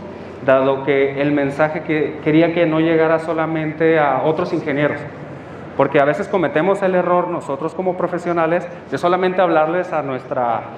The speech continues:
no sé, a nuestra área. Pero no, este, este espacio que es Expo Salud,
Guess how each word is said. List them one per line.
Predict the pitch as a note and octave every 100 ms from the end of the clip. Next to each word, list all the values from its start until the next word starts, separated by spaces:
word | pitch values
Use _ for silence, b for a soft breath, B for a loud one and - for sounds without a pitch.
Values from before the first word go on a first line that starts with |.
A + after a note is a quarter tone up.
| B B B B -
no |
sé, | C3 D3
a |
nuestra | C#3+ C#3+ B2+ C3
área. | C#3 A2 - - - -
Pero | C3
no, | C3+ C#3+ C3+ - -
este, | D3 F#3 G3 - A3 A3 - - -
este | E3+ A3+
espacio | - F#3 D#3+ F#3+
que | D3+
es | C#3
Expo | F3 - F3
Salud, | F#3 F#3 F3